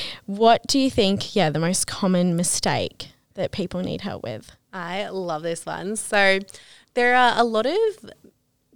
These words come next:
Speaker 2: I guess, mistakes or areas that people are lacking in when they come to work with me. But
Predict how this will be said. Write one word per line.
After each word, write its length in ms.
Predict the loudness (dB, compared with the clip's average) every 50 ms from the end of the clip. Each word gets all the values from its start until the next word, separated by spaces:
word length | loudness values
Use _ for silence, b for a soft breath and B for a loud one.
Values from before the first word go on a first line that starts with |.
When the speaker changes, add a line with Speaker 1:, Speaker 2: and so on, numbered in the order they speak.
| -10 -6
Speaker 2:
I 80 | -6 -2
guess, 240 | -2 -2 -2 -2 -4
mistakes 520 | -6 -6 -8 -6 -2 -2 -2 -2 -2 -4
or 80 | -4 -2 0
areas 380 | 0 0 0 -2 -4 -4 -4
that 120 | -8 -10 -10
people 280 | -12 -12 -8 -6 -4
are 100 | -4 -4
lacking 380 | -4 -4 -6 -8 -10 -12 -10 -8
in 120 | -8 -8
when 140 | -6 -6 -6
they 100 | -6 -8
come 200 | -8 -10 -10 -10 -10
to 140 | -10 -8 -8
work 240 | -8 -8 -10 -10
with 140 | -12 -16 -16
me. 180 | -18 -20 -20 -14
But 300 | -10 -6 -6 -6 -6